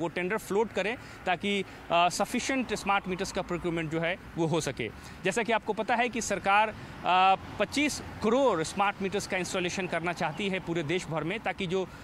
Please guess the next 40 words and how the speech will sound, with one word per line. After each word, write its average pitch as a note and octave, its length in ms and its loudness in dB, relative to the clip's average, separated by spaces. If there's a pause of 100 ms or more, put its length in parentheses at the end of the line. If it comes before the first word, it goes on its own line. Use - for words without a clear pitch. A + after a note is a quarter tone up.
(160)
आ, E3+ 280 6
एटीएनसी A#3 460 0
losses F#3+ 400 0
है F#3+ 60 0
discoms E3+ 420 -4
के, G3 100 -2
उसमें F3 360 -4 (380)
बड़ी G3+ 400 4 (120)
कमी F3+ 200 2
देखने F3 300 0
को F3 120 -2
मिले, G3 200 0
power E3 260 2
sector D#3 280 -4
में C#3 100 -2
सुधार E3 380 2
हो। A#3 140 2 (380)
साथ F#3+ 180 4
ही B3+ 60 2
साथ A#3 200 2
इसके A#3 220 -2
लिए A3+ 280 -2 (160)
तीन B3 160 0
लाख G#3 360 2
करोड़ G#3+ 140 2
रुपए G#3+ 240 0
के G#3 160 -2
financial F#3 480 -2
package G3 400 -2
का G#3+ 180 2
भी G3+ 180 0
ऐलान F3 360 0
सरकार E3 300 -2
ने D#3+ 100 -4
किया D#3+ 180 -2
था D3+ 120 -2
power D3 260 2
sector C3 260 -6
के A#2+ 120 -4
लिए। A#2 160 -2